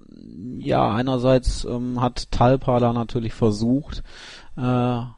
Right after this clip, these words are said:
irgendwie Profit draus zu schlagen, andererseits, ähm, ist es rausgekommen, es kommt jetzt natürlich nicht gut an bei der Anhängerschaft einerseits, aber auch beim generellen Publikum andererseits.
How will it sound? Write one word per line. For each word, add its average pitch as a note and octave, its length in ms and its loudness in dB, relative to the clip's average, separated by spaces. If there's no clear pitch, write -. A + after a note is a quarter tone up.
irgendwie A#2+ 540 0
Profit - 480 -2
draus B2+ 280 4
zu A#2 100 -4
schlagen, B2+ 420 2
andererseits, B2 720 0
ähm, A#2 520 -2
ist D3+ 180 6
es C#3+ 160 -2
rausgekommen, C#3+ 520 4
es - 100 -6
kommt C3+ 180 2
jetzt C3 160 -2
natürlich B2+ 340 -2
nicht C3 240 -6
gut A#2 200 0
an B2 200 2
bei B2+ 140 4
der A2 100 4
Anhängerschaft C3 640 -2
einerseits, B2+ 460 0
aber A#2 180 0
auch A2+ 140 2
beim A#2 260 2
generellen A#2 560 2
Publikum B2+ 560 2
andererseits. G#2+ 800 0